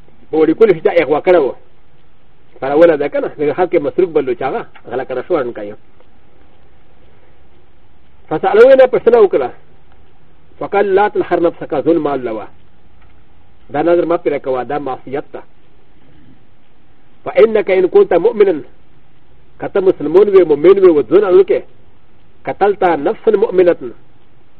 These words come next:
بیا دا یو مؤمنه ساه دې قتل کړه، هین دې وکړو که نه؟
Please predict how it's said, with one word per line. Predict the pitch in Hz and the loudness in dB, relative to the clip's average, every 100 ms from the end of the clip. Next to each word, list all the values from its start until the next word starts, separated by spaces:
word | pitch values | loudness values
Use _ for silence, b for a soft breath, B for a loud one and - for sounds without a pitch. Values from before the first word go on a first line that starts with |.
| - - - - | -18 -18 -18 -16
بیا | - 139 | -4 2
دا | 196 | 6
یو | 196 190 | 8 8
مؤمنه | 180 190 240 180 | 8 8 6 4
ساه | 208 202 | 0 2
دې | 160 156 | 2 0
قتل | 156 143 | -6 -6
کړه، | 147 135 220 | -6 -8 -6
هین | 220 | -4
دې | 160 | 0
وکړو | 135 127 139 | 0 0 -2
که | |
نه؟ | 277 | -4